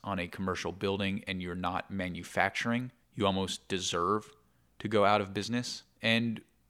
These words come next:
we should start to see those kinds of buildings turned into more affordable housing, because that's just the way we're gonna have to move the numbers around.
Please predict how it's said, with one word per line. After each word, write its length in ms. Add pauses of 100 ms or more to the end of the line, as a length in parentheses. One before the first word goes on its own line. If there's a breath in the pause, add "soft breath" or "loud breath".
(120)
we 240
should 340
start 300
to 100
see 380
those 220
kinds 360
of 160
buildings 640 (220)
turned 440
into 480
more 340
affordable 600
housing, 480 (420)
because 600 (140 soft breath)
that's 220
just 220
the 80
way 180
we're 120
gonna 180
have 180
to 60
move 280
the 60
numbers 380
around. 360